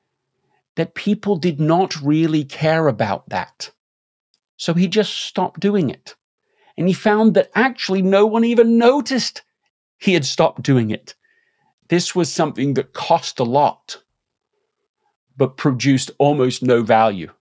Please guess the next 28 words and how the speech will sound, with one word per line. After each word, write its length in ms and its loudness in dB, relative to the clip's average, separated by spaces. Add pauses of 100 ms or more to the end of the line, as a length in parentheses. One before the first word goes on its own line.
(720)
It 100 -2
was 160 -2
a 40 0
big 340 -4
withdrawal 520 4
from 240 -2
his 500 -2
organizational 720 -2
bank 260 -2
account, 380 -6 (920)
but 120 -2
made 580 0 (280)
no 400 4
investment 720 0 (100)
whatsoever 760 0 (300)
in 200 2
theirs. 540 -2 (560)
So 140 -2
you 120 2
want 200 0
to 60 -4
stop 460 0
doing 240 2
the 80 -2
things 440 -4
that 180 -8
cost 400 -2
you 80 2